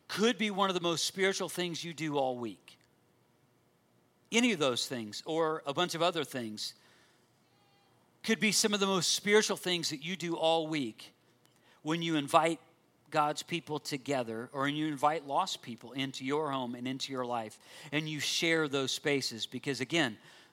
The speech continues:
there's no line between sacred and secular, because if you're in Christ and you're about the kingdom of God, it's all sacred.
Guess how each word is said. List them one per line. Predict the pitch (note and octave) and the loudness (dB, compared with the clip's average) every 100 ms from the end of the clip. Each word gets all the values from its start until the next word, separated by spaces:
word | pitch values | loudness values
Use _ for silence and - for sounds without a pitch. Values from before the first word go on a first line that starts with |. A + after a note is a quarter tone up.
| - | -4
there's | C#3 D3+ - | 0 2 0
no | E3+ E3+ | 2 2
line | D#3 E3 F3+ D#3 | 2 2 2 2
between | C3 C3 - C3 A#2 A#2 _ - | 0 -4 -2 -4 -4 -8 _ -8
sacred | - E3 E3 - A#2 A2+ - | -2 0 0 -2 -6 -6 -8
and | A#2+ | -10
secular, | A2 D3+ C#3+ - G#2+ G#2 - - - | -2 -2 -2 -4 -8 -10 -12 -20 -10
because | D3 C#3+ C3+ | -2 -2 -2
if | C#3+ | -4
you're | E3 | -4
in | E3 D#3 | -2 -2
Christ | C3+ - E3+ D#3+ - | -4 -2 0 0 -4
and | B2+ B2+ | -6 -4
you're | C#3+ E3 | 0 0
about | D3 C3+ C3+ | 2 0 -2
the | |
kingdom | C#3 C#3+ D3 C#3 | -8 -8 -6 -6
of | B2+ | -6
God, | - C3+ C#3 D3 _ _ _ _ _ _ | -4 -2 -2 -4 _ _ _ _ _ _
it's | C3 - | -10 -4
all | A#2 G#2+ | -4 -2
sacred. | - G2 - F2+ | -4 -6 -14 -20